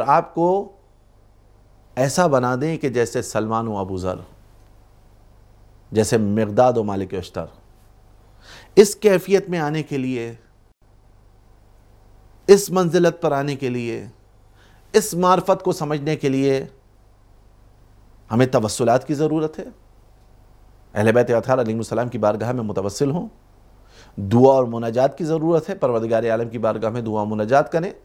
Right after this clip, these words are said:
اور عمل پہم کی ضرورت ہے، مسلسل عمل کرتے رہیں۔ چلنے لگیں، اگر کہیں ضعف محسوس ہو، مدد طلب کیجیے۔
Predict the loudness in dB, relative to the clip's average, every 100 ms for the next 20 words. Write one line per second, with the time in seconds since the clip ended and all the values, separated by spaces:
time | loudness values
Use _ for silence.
0 | _ -8 -6 -4 -2 -2 0 0 0 -2
1 | -2 -4 -2 -4 -6 -8 -20 -20 -20 -20
2 | -18 -4 4 4 6 2 2 0 0 -2
3 | -2 -6 -6 -10 -10 -16 _ _ _ _
4 | -20 _ _ _ _ _ _ _ _ _
5 | _ _ _ _ _ _ -20 -20 -20 2
6 | 4 6 4 4 2 0 -2 -8 _ _
7 | 2 2 2 0 2 4 4 2 -4 -4
8 | -4 0 2 2 0 -2 -4 -4 -10 -12